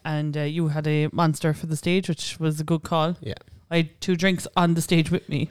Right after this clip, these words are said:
Speaker 2: Did you?
Speaker 1: I
Speaker 2: It was
Speaker 1: did,
Speaker 2: really
Speaker 1: yeah.
Speaker 2: nice.
Speaker 1: I had two gins on stage with
Speaker 2: It's
Speaker 1: me.
Speaker 2: top.
Speaker 1: I did, yeah.
Speaker 2: How did I not, how did I not clock that?
Speaker 1: I don't know, but I walked up. Well,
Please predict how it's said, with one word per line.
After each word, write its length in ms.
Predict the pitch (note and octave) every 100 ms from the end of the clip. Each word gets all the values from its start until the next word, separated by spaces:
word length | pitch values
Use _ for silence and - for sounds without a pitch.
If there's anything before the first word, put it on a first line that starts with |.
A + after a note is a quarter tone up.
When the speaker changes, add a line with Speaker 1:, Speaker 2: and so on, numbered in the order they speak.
| - -
Speaker 2:
Did 180 | A3+
you? 180 | - - - _ -
Speaker 1:
I 40 |
Speaker 2:
It 40 | G#2
was 80 | D3+
Speaker 1:
did, 20 |
Speaker 2:
really 120 | D3 C#3+
Speaker 1:
yeah. 80 |
Speaker 2:
nice. 180 | C#3+ - - _ _ -
Speaker 1:
I 40 |
had 80 | E3
two 220 | - F3+
gins 480 | D#3+ E3 D#3+ D3 - - _ _
on 140 | D#3 D3+
stage 240 | - D#3
with 80 | D3
Speaker 2:
It's 60 | D3+
Speaker 1:
me. 40 |
Speaker 2:
top. 440 | C#3+ - C3 - - _ -
Speaker 1:
I 40 |
did, 180 | D#3 D3
yeah. 140 | D3
Speaker 2:
How 140 | C#3+ D#3
did 120 | D#3+
I 80 | D#3+
not, 220 | E3 D#3+ E3 D#3
how 100 | E3
did 120 | E3
I 20 |
not 180 | E3 E3
clock 260 | E3+ D#3+ -
that? 260 | F3+ A#2+ - - _ - -
Speaker 1:
I 60 | F3+
don't 100 | E3+
know, 80 |
but 100 | E3
I 60 | F3
walked 260 | F3 E3+ F#3+
up. 140 | F3+
Well, 200 | G3